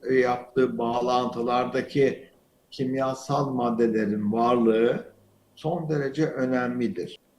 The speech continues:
E, o kadar çok kimyasal madde işin içine girer ki, özellikle serotonin grubu, serotonin kimyasalı,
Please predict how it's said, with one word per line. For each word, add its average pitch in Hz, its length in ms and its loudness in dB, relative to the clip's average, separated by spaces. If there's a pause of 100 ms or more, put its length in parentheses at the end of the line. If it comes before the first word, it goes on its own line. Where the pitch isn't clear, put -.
E, 117 260 4
o 175 240 -2
kadar 165 380 4
çok - 260 -4
kimyasal 131 800 -2
madde 120 380 0
işin 113 280 -4
içine 127 300 -4
girer 151 480 0
ki, 92 260 -6 (400)
özellikle 151 1120 0 (360)
serotonin 147 920 4
grubu, 98 680 4
serotonin 127 720 0
kimyasalı, - 1000 -6